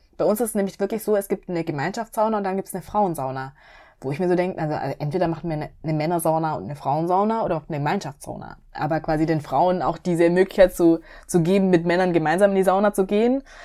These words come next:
ähm, aber trotzdem diesen Safe Space zu machen, kann ich irgendwie nicht so ganz nachvollziehen. Also dann würde ich einfach direkt splitten.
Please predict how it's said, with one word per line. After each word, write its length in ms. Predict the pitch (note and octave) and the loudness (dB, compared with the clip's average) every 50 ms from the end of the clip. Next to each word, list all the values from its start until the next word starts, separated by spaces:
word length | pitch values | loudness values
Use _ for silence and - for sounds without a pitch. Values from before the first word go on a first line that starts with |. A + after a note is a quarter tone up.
| - - - - - _ - | -20 -20 -20 -20 -10 _ 2
ähm, 420 | F#3 F#3+ F#3+ F#3+ F#3+ F#3 F#3 F#3 - - _ | 4 6 6 6 4 2 -2 -4 -6 -4 _
aber 180 | - F#3 F#3+ - | 2 4 4 6
trotzdem 320 | - G#3 - - - G#3 | 8 8 6 6 6 2
diesen 240 | F#3+ F#3+ F3+ F#3 F3+ | 2 2 0 0 -2
Safe 240 | E3 - F3+ F3+ F3+ | 0 2 4 4 2
Space 460 | - - - - E3+ F#3 A#3 - - | 2 -2 0 2 2 2 2 0 -2
zu 100 | - A3+ | -2 0
machen, 320 | G#3+ G#3+ G#3+ G#3+ G#3+ G#3+ G#3+ | 0 0 0 -2 -2 -4 -2
kann 160 | - F#3+ F#3+ | -2 -2 -2
ich 80 | F#3 | -2
irgendwie 220 | F#3+ E3+ F3+ F3 F3 | -2 -2 -2 -2 -2
nicht 200 | F3 F3 - - | -2 -4 -4 -2
so 220 | - F3 E3 D#3+ - | 0 0 0 0 0
ganz 320 | - D3 D3+ D#3+ D#3 - | -2 0 0 0 -4 -4
nachvollziehen. 520 | - D3 C#3 D3 - - C#3 - C3+ C3+ C3+ | -4 -6 -6 -6 -6 -8 -8 -6 -6 -6 -6
Also 120 | C3+ C#3+ | -4 -4
dann 160 | C#3+ C#3+ D3+ | -4 -4 -2
würde 120 | D#3 D3+ D#3 | -2 -2 -2
ich 80 | D#3+ | -4
einfach 160 | C3+ C#3+ D#3 D3 | -6 -6 -6 -6
direkt 280 | - D#3 C#3+ C#3+ - | -6 -6 -6 -6 -8
splitten. 440 | - - D#3+ D#3 D#3 - G#3 A3 | -8 -4 -4 -4 -2 -2 -4 -4